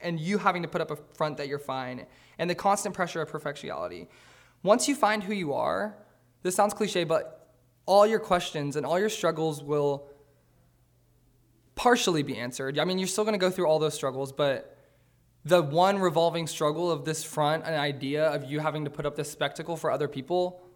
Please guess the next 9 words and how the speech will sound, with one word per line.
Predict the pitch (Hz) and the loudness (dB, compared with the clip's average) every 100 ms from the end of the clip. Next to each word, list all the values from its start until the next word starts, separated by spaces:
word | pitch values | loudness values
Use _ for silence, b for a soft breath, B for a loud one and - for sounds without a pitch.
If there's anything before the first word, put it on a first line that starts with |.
| - | -8
will | 160 | -4
be | 156 | -4
answered | - 156 147 127 85 - _ _ 170 | -2 -4 -4 -8 -10 -16 _ _ -4
because | 175 170 | -2 -2
you | 147 202 | -2 2
know | 226 | 4
who | 170 | 4
you | 175 151 | 0 0
are. | 135 - - | -2 -4 -12